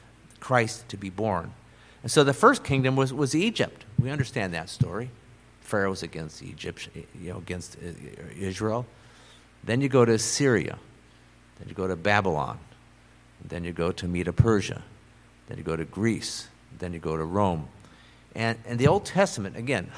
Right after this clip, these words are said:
I'm giving you a big picture summary. The Old Testament describes how each of these kingdoms opposed the Israelites,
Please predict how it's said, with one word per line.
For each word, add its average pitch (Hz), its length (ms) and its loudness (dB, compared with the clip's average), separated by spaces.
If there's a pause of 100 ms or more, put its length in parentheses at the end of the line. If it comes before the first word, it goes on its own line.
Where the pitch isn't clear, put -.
I'm 113 220 -10
giving 139 240 -2
you 90 100 -4
a 76 160 -10 (120)
big 127 180 -2 (180)
picture - 320 -6
summary. 110 460 -4
The 117 80 0
Old 156 120 0
Testament 151 360 -2
describes 117 1120 -2 (280)
how 120 280 4
each 175 260 0
of 151 80 2
these 123 200 -2
kingdoms 151 480 0
opposed 165 760 6 (200)
the 117 100 0
Israelites, 104 640 0